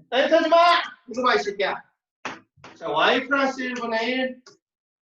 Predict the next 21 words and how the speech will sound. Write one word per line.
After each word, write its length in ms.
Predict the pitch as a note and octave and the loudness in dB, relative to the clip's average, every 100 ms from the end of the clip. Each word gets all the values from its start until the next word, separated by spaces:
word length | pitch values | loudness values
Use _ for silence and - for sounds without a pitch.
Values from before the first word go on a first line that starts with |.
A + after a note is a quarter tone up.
| - - - | -16 -16 -12
y 400 | - F3 G3+ C#4+ | 0 2 4 2
세 240 | - B3 A#3 | 2 -2 0
제곱 360 | G#3+ G#3+ G#3 | 2 2 0
dy 760 | E3+ D#3 B2 A#2+ B2 G3+ - _ _ _ _ _ _ _ - - - | -6 -8 -8 -10 -4 -6 -6 _ _ _ _ _ _ _ -20 -20 -14
플러스 300 | G3 F#3+ F#3+ | -10 -8 -8
인터그랄 400 | F3+ E3+ E3+ D#3+ | -10 -6 -4 0
y 260 | D#3+ G#3 G#3 | 2 0 0
플러스 300 | A3+ A3 A3 | -4 -4 -2
일분의 460 | G#3 G3+ G3+ G#3 A#3 | -4 -2 -2 0 0
일 340 | A#3+ A#3+ A#3+ - _ _ _ - - _ - - _ _ - | -2 -8 -16 -20 _ _ _ -20 -20 _ -20 -20 _ _ -10
dy 80 | |
이렇게. 520 | - - A#3+ A3+ _ - _ _ _ _ | -8 -8 -10 -14 _ -20 _ _ _ _
그죠? 260 | D#3+ G3+ G#3 _ _ _ _ - | -8 -8 -8 _ _ _ _ -2
그렇게 240 | A3 A#3+ | -2 0
인터그랄 520 | A3+ A#3+ C4+ C4+ C4 | 0 2 2 4 2
두 140 | B3+ A3 | 0 -2
덩어리는 680 | A#3 A#3 A3+ A3+ C4 C4+ C4 _ _ _ _ | -2 -2 -2 0 2 0 -2 _ _ _ _
인터그랄로 580 | F3+ F3+ A3+ A3 A3 G#3+ | -10 -2 0 2 2 2
합칠 320 | G#3+ - C4+ | -2 -6 -10
수 140 | B3 G3+ | -6 -6
있죠. 600 | E3+ - - E4 - | -6 -8 -8 -8 -8